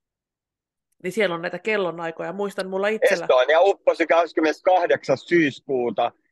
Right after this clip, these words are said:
Speaker 2: tuhat yhdeksänsataayhdeksänkymmentäneljä.
Speaker 1: Yhdeksänneljä. Ja tässä saattaa olla näin, että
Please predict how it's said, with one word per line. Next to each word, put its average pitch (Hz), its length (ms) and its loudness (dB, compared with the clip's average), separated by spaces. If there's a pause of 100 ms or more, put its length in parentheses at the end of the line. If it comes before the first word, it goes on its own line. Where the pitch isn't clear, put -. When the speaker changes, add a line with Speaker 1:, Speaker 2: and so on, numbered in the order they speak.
(120)
Speaker 2:
tuhat 139 260 2
yhdeksänsataayhdeksänkymmentäneljä. 127 2250 -6 (420)
Speaker 1:
Yhdeksänneljä. 196 880 -20 (1300)
Ja 202 80 -6
tässä 311 600 -2
saattaa 240 340 -4
olla 233 140 -2
näin, 262 300 -4
että 196 220 -10